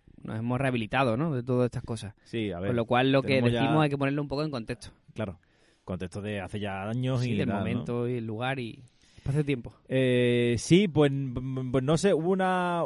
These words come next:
Speaker 2: una anécdota, yo tengo una anécdota graciosa con la policía y es que, eh, vinieron a, <laughs> bueno, vinieron, nos pillaron en un callejón haciendo botellón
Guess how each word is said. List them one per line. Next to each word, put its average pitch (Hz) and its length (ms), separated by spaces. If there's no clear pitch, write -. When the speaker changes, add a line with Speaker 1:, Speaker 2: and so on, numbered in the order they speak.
Speaker 2:
una 165 240
anécdota, 175 500
yo 147 120
tengo 180 120
una 175 80
anécdota 160 320
graciosa 151 280
con 156 80
la 147 80
policía 170 460
y 156 100
es 143 80
que, 170 240
eh, 139 520
vinieron 139 420
a, 160 340
<laughs> - 0
bueno, 156 420
vinieron, 151 540
nos 143 140
pillaron 143 280
en 170 60
un 165 80
callejón 170 320
haciendo 170 240
botellón 185 400